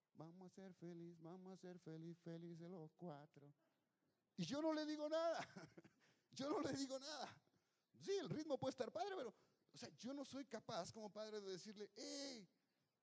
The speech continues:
esa canción, mira, habla de adulterio, date cuenta, hijo, mira, ta, ta, ta", y ent-, no, ¿qué es lo que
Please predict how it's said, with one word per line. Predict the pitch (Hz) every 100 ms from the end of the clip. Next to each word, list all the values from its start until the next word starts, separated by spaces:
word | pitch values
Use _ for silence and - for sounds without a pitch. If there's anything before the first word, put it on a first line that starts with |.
| _ _
esa | - -
canción, | - 254 - 269 269 262
mira, | 262 240 - _ - _ _
habla | - 226
de | 233
adulterio, | 226 220 214 226 226 220 208
date | 208 214
cuenta, | 180 208 202 196 170 170
hijo, | 190 160 160
mira, | 160 165 147
ta, | - 143 -
ta, | 139
ta", | - 82
y | 127
ent-, | - _
no, | 226 302 _ _ _ _
¿qué | -
es | 294
lo | 320
que | - 202